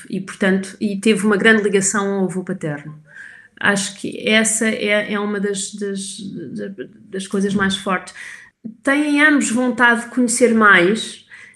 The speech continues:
têm ambos vontade de ter um poiso em Portugal, mas porque, hum,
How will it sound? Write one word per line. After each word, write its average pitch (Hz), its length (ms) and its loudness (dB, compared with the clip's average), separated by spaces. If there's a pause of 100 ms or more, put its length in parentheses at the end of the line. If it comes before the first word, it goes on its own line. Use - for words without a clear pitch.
têm 240 300 6
ambos 247 380 4
vontade 233 760 0
de 196 200 -12
ter 233 260 0
um 214 220 -2
poiso 226 580 0
em 202 140 -8
Portugal, 190 680 -8 (640)
mas - 580 -6
porque, - 440 -10
hum, 240 1080 0